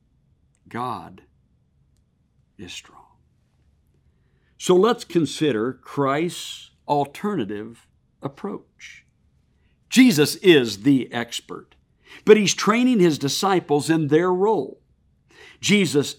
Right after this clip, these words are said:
empties himself so that he can train us, not to act like gods, lords, or experts, but to be godly, humbly serving others, thoroughly equipped,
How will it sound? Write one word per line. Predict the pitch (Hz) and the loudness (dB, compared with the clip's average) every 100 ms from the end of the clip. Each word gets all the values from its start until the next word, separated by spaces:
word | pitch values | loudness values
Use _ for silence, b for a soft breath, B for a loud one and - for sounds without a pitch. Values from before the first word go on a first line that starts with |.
| - | -8
empties | 240 262 254 151 131 - | -4 -4 -2 -2 -2 -2
himself | 110 98 - 87 123 - b b | -6 -6 -12 -12 -12 -14 b b
so | - 202 180 | 4 8 8
that | 160 135 | 6 2
he | 233 269 | 0 0
can | 269 160 | 0 -4
train | - - 180 160 | -4 -4 -2 0
us, | 139 113 - - - b b b | -2 -4 -10 -14 -14 b b b
not | 214 240 233 | 2 2 2
to | 160 - | -6 -2
act | 143 147 - | -2 -2 -2
like | 143 131 113 | -4 -4 -2
gods, | 127 110 123 156 117 | 2 2 0 -8 -2
lords, | 127 139 139 110 | 2 2 2 -2
or | 131 - | -6 -6
experts, | 120 - - 113 131 135 - B B B | -10 -10 -10 -8 -8 -8 -18 B B B
but | 143 208 208 | 0 0 0
to | 196 | -4
be | 143 151 | 0 -2
godly, | 113 143 160 190 196 208 196 _ _ | 0 2 4 2 2 0 0 _ _
humbly | - 196 208 190 190 190 175 | -2 4 4 6 2 0 -4
serving | - - 175 175 160 165 170 - - | -12 -6 -2 0 2 0 0 -6 -2
others, | 147 139 139 143 - b b | 0 2 2 -2 -8 b b
thoroughly | - 208 233 254 254 262 | 4 8 10 8 2 0
equipped, | 262 - 139 131 - | -2 0 0 0 -8